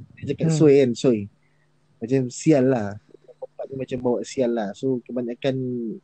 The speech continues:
Speaker 1: hotel yang ada dekat lift, kebanyakannya aku perasan memang tak ada tingkat empat. Dia akan satu,
Speaker 2: Okey.
Speaker 1: dua, tiga,
Speaker 2: Ah, aku nak
Speaker 1: A,
Speaker 2: tanya,
Speaker 1: lima.
Speaker 2: ah, korang pernah nampak kelibat macam,
Speaker 1: Aha.
Speaker 2: ah, pocong ke?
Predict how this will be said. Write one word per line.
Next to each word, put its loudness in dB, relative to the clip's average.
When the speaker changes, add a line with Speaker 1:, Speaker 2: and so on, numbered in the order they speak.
Speaker 1:
hotel -2
yang -6
ada -4
dekat -4
lift, -2
kebanyakannya -4
aku -8
perasan -4
memang 0
tak -8
ada -4
tingkat -14
empat. -16
Dia -2
akan -2
satu, -6
Speaker 2:
Okey. 0
Speaker 1:
dua, 2
tiga, -4
Speaker 2:
Ah, 0
aku -4
nak 2
Speaker 1:
A, 4
Speaker 2:
tanya, 2
Speaker 1:
lima. 4
Speaker 2:
ah, -8
korang 2
pernah -2
nampak -2
kelibat -2
macam, -6
Speaker 1:
Aha. -6
Speaker 2:
ah, 0
pocong -2
ke? -10